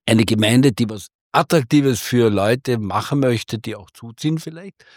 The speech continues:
weil sie die Leute braucht, als Pflegekräfte, als Arbeitskräfte, als Ärzte, was auch immer, dann ist so eine Form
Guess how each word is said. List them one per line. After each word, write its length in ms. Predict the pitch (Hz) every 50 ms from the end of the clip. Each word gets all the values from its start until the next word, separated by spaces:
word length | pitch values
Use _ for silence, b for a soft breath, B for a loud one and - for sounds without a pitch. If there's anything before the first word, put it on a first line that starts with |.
| b b b
weil 120 | - 110 104
sie 160 | - 120 113
die 80 | 104
Leute 220 | 104 98 95 95 -
braucht, 680 | - - 80 82 120 165 208 202 - - - - - _ _ _ _ _ _ _ _ _ _
als 280 | - 101 101 98 90 - -
Pflegekräfte, 840 | - 107 113 127 135 135 123 - - 117 117 117 110 - - - 107
als 160 | 104 98 - -
Arbeitskräfte, 880 | - - 123 131 131 117 - - 113 113 113 104 101 - - - 113 107
als 260 | 104 104 101 95 87
Ärzte, 580 | - 117 120 123 135 - - - - 135 117
was 180 | 107 104 95 87
auch 140 | 98 95 90
immer, 280 | 98 104 127 165 202 b b b b b b b b b b b b _ _ _ _ _ -
dann 360 | 98 104 131 151 160 - - -
ist 260 | - 143 123 - -
so 140 | - 143 139
eine 260 | - 135 123 127 120
Form 460 | 110 - - 110 113 131 127 127 -